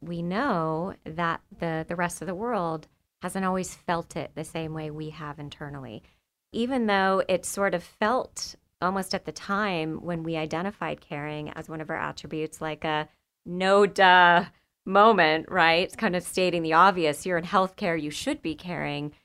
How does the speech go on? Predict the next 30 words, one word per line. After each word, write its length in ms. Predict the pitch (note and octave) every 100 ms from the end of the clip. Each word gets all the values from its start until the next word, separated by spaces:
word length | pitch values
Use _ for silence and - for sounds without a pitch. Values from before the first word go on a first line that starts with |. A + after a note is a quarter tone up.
| _ _ _ _
For 180 | F#3+ -
us, 280 | F#3 A3 A3
it 60 | F#3+
was 140 | E3+
a 80 | D#3+
very 340 | D#3 D#3 D#3+
strategic, 1000 | D#3 - E3 - - D#3 - D3+ D3 - - _
purposeful 540 | F#3 F3 F#3 - D#3
move 340 | D3+ F#3 F3+ -
to 100 | E3
say, 400 | - D#3 D3+ D3+
"We're 400 | - D#3+ F3 - _
going 360 | E3 F#3 A3+ A3
to 200 | - D#3+
focus 500 | - F#3 D4 E4 -
on 160 | D3+ D3
the 140 | D3
obvious 720 | - C#3 C#3 C#3 A3+ C4 - _ _ _ _
because 300 | E3+ G3 E3+
it's 200 | E3+ -
not 300 | E3+ D#3+ -
coming 320 | - E3 D3+
across 580 | C#3+ - C#3 - - - -
and 160 | D#3+
we 140 | D3+ D3
need 260 | C#3+ C#3
to 100 | -
do 240 | C3 C3+ -
better." 440 | - A2+ - - - _ _ _ _
And 440 | F3 D#3 D3+ D3+